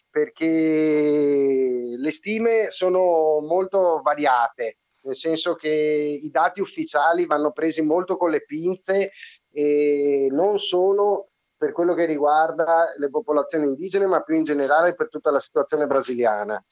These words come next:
E le stime più ottimistiche, quelle <laughs> ufficiali del governo,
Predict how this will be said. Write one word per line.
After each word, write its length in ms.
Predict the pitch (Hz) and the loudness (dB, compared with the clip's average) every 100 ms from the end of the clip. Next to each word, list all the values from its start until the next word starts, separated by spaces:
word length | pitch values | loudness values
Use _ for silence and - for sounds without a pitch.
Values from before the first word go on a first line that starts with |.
| - - - - | -14 -14 -14 -4
E 920 | 165 170 165 165 160 156 156 156 156 | 2 2 4 2 2 2 2 2 2
le 160 | 156 175 | 2 0
stime 400 | - 233 240 233 | 0 0 2 0
più 180 | 208 220 | 2 2
ottimistiche, 840 | 214 196 180 220 226 233 208 214 | 2 0 2 2 0 0 0 0
quelle 220 | 180 175 | 2 0
<laughs> 260 | 190 165 147 | 0 -2 -2
ufficiali 640 | 160 - 147 151 170 175 | -8 -6 -2 0 2 0
del 120 | 143 | -2
governo, 720 | 135 127 139 180 190 214 226 | -2 2 4 4 4 4 2